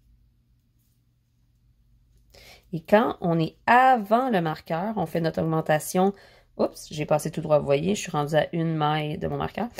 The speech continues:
On fait notre augmentation dans la maille avant, euh, dans les, la maille, deux mailles avant.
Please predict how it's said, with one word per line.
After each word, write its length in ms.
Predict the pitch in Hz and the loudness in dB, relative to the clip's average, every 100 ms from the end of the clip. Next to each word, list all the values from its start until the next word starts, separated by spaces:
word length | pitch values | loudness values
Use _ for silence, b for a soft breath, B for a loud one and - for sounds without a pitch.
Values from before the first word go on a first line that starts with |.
| B B B | B B B
On 80 | |
fait 120 | 170 196 | 0 2
notre 140 | 185 | 4
augmentation 640 | 185 180 175 175 196 196 202 | 4 4 4 2 2 2 2
dans 180 | 180 180 | 2 4
la 140 | 165 | 4
maille 320 | 180 175 170 - | 4 4 2 2
avant, 540 | 233 285 180 165 226 - _ _ _ _ _ _ _ _ _ _ _ 180 | 2 2 2 2 2 -6 _ _ _ _ _ _ _ _ _ _ _ 0
euh, 160 | 175 | 2
dans 180 | 165 160 | 4 2
les, 280 | 160 156 - | 2 -2 -6
la 160 | 170 165 | -2 0
maille, 320 | 170 165 - - _ _ - | 2 0 -2 -10 _ _ -6
deux 300 | 175 220 247 | 2 4 4
mailles 240 | 196 180 | 4 6
avant. 300 | 156 151 160 | 4 4 0